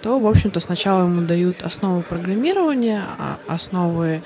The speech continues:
ну, все вот эти основные вещи, есть там отдельные предметы, которые про компиляцию, тран-, транспиляцию, вот это все рассказывают. А, а когда человек проходит через,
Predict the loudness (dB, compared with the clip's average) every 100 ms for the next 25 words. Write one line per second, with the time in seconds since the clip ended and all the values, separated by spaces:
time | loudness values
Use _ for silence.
0 | -14 -20 -20 -20 -6 -4 -2 0 0 2
1 | -2 -4 -6 -2 -2 0 2 0 0 -2
2 | -4 -6 -8 -8 -4 0 2 2 0 -4
3 | -4 -6 -14 -8 -6 -4 -6 -8 -14 -20
4 | -20 -20 -20 -10 -8 -6 -8 -14 -18 -16
5 | -2 0 2 2 0 0 -4 -4 -2 0
6 | 0 0 -4 -10 -6 -6 -4 -2 -2 -2
7 | -6 -4 -4 -4 -4 -2 -4 -8 -14 -6
8 | -4 -4 -6 -6 -6 -8 -10 -14 -18 -16
9 | -16 -16 -18 -10 -4 0 2 2 0 -2
10 | 2 2 4 2 2 0 -2 2 2 2
11 | 0 2 2 4 2 2 0 -2 -4